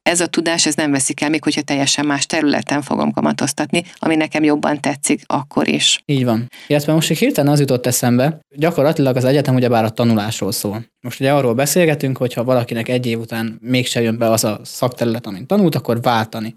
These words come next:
Speaker 2: fog, és akkor ő megtanulja, hogy hogyan működik ez a, ennek a váltásnak a folyamata. És szerintem ez abból a szempontból is nagyon fontos, hogy úgymond a nagybetűs életben, amikor már az ember dolgozik, ott is elő fog ez jönni, amikor elmegy egy munkahelyre, ott tölt fél évet, egy évet, nem tetszik neki, elmegy.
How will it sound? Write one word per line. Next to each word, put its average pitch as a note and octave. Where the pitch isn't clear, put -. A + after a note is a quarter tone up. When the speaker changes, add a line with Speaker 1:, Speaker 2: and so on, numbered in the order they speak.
Speaker 2:
fog, F3+
és -
akkor C3+
ő C3
megtanulja, C3+
hogy B2+
hogyan A#2+
működik A#2+
ez A#2
a, A#2
ennek A#2+
a B2
váltásnak A#2
a A#2+
folyamata. A2+
És A#2+
szerintem C3
ez B2+
abból D3+
a A#2+
szempontból A#2+
is A2+
nagyon A#2+
fontos, B2
hogy A#2+
úgymond B2+
a B2
nagybetűs C3
életben, B2
amikor B2+
már A#2+
az A2+
ember B2
dolgozik, B2
ott D#3+
is -
elő B2
fog A#2
ez A#2
jönni, A#2
amikor A#2
elmegy C#3+
egy A2+
munkahelyre, B2+
ott C3
tölt A2+
fél C#3
évet, A2
egy C3+
évet, A#2
nem C#3+
tetszik C3
neki, A#2
elmegy. A2